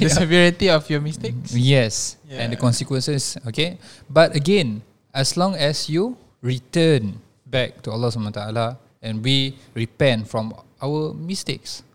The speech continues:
Speaker 1: Mm-mm.
Speaker 2: All of us do mit-, d-,
Speaker 1: All
Speaker 2: do
Speaker 1: of us
Speaker 2: mistake.
Speaker 1: make mistakes
Speaker 2: Make
Speaker 1: lah, of
Speaker 2: mistakes.
Speaker 1: course.
Speaker 2: We, either you, we got caught or we don't got caught. Or
Speaker 1: Yeah.
Speaker 2: don't get caught. Yeah, so the best, um, again, uh, if you,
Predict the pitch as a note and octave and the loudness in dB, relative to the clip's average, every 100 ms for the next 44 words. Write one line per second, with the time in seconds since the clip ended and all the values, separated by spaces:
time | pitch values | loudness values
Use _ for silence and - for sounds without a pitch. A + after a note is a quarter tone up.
0 | _ C#3 C3 B2+ B2 C3 D3+ E3 C#3+ C#3+ | _ -8 -2 0 0 -2 -4 -4 -4 -6
1 | C3 B2 A2 G#2 - D3 A#2 A2+ B2 B2 | -4 -4 -4 -6 -10 -10 -8 -6 -4 4
2 | E3 E3+ - A2 F3+ C#3+ C#3 C#3 C3+ E3+ | 6 6 4 -2 -4 -8 -14 -16 -8 -6
3 | E3 C3+ - B2+ B2+ - - _ _ _ | -2 -4 -6 -14 -16 -18 -20 _ _ _
4 | A#2 A#2 C3 E3 F3+ D3 C3+ B2+ C3 C3 | -8 -2 2 4 6 6 6 4 2 0
5 | - F3 G#3 - B2 A2+ G#2 A2 A2 A#2 | 2 0 0 -4 -6 -4 -4 -4 -6 -6
6 | A2 - - - - D#3+ D3+ C#3 C3+ C3+ | -8 -12 -16 -18 -4 0 2 4 6 4
7 | G#2 - - - _ - _ _ _ _ | 2 -4 -16 -18 _ -20 _ _ _ _
8 | _ A#2 G#2 A2 - D#3+ D#3+ - D3+ C3 | _ -6 -4 -4 0 0 0 -6 -18 -20
9 | - A#2+ C3+ C3 - B2 A2+ A2 G#2+ G#2+ | -16 0 0 0 -4 -2 0 2 0 -4
10 | - A2+ C3 C#3 C#3+ C3 A#2+ A2+ - - | -8 -4 0 2 0 -4 -8 -10 -8 -10
11 | - A2 - _ A#2+ G#2+ D#3 D#3+ C3 | -12 -14 -18 _ -4 -4 -2 -4 -2